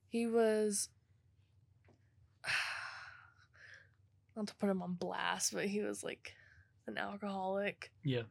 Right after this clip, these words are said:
Speaker 1: And I don't do well with alcoholics 'cause
Speaker 2: Mm-hmm.
Speaker 1: I was an alcoholic, so I cannot be around that. Um,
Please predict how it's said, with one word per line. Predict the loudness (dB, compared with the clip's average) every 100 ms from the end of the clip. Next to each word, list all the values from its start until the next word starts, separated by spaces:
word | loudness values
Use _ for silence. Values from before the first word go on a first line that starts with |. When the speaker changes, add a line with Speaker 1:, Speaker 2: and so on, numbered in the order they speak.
| -14 -20 -20 -20 _
Speaker 1:
And | 2 2 2 0
I | 2
don't | 2 2
do | 0
well | -2 -4 -8
with | -6
alcoholics | -6 -6 -6 -4 -4 -6 -8
'cause | -4 0 2
Speaker 2:
Mm-hmm. | 2 2
Speaker 1:
I | 2 2 -4
was | -6 -4 -4 -4 -6
an | -4
alcoholic, | -4 -4 -8 -6 -6 -6 -8 -6
so | -2 -2 0
I | -2
cannot | 0 -2 -2 -6 -6
be | -4
around | -4 -10 -8
that. | -8 -8 -14 -20 -20 -20 -20 -20 _
Um, | 2 4 2 -6 -10 -14